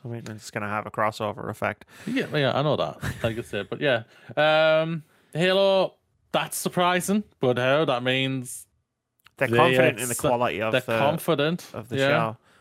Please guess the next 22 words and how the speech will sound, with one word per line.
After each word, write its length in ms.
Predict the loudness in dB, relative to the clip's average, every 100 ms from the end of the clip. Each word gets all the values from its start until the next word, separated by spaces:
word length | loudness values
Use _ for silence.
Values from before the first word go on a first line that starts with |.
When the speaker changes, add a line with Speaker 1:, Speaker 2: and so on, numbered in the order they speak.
| -10
Speaker 1:
And 80 | -8
to 40 | -6
be 100 | -2
fair, 160 | 2
Speaker 2:
I 60 | 4
Speaker 1:
I 20 |
Speaker 2:
wi- 140 | 4 2
Speaker 1:
like 180 | 0
that 160 | -2 -8
trailer, 380 | -4 -4 -4 -8
so. 280 | -10 -10 -6
Speaker 2:
Yeah, 220 | -4 -4 -6 _ _ -8
yeah, 220 | -6 -6 -8 -20 -20 _ _ _ _ _ _
yeah. 220 | -2 -2 -6 _ _ _ _ _ _ _ _ _ _ _
And 120 | -6
shout 240 | -2 0 2
out 140 | 0
to 140 | 0 0
Uncharted, 560 | 2 2 4 2 0 _ -16
a 60 | -4
hundred 360 | -2 0 0
million 520 | 2 2 2 0 -4